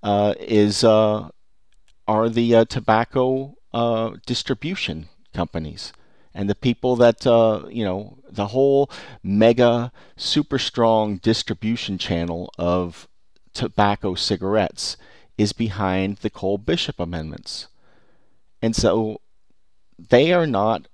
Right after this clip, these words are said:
pro-vaping. <laughs> They are, they are not pro-vape shop. They, they definitely are not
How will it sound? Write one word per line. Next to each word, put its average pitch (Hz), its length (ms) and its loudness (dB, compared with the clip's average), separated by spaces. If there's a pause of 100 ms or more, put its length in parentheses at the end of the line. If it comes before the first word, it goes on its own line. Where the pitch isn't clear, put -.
(140)
pro-vaping. 104 960 -2 (100)
<laughs> - 200 -12
They 135 240 2
are, 135 100 0 (340)
they 135 140 10
are 160 140 6
not 127 420 2
pro-vape 123 680 2
shop. - 440 -8 (240)
They, 127 400 4
they 117 260 2 (120)
definitely 135 680 0 (200)
are 104 340 0
not 98 480 -2